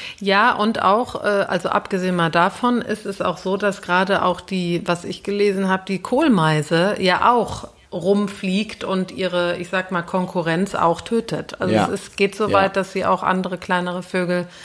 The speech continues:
Speaker 1: ähm, äh, töten wirklich.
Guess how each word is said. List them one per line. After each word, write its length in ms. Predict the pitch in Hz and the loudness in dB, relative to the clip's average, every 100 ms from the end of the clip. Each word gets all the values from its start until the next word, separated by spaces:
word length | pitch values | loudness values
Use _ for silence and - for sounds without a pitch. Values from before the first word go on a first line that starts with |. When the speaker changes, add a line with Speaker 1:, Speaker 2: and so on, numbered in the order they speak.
| - - - - - - | -20 -20 -20 -20 -10 0
Speaker 1:
ähm, 560 | 185 180 175 175 170 170 | 2 2 2 0 0 0
äh, 200 | 170 170 | 0 0
töten 440 | 180 175 170 151 | 0 -2 -2 -2
wirklich. 480 | 147 139 160 190 | -2 -2 -2 -2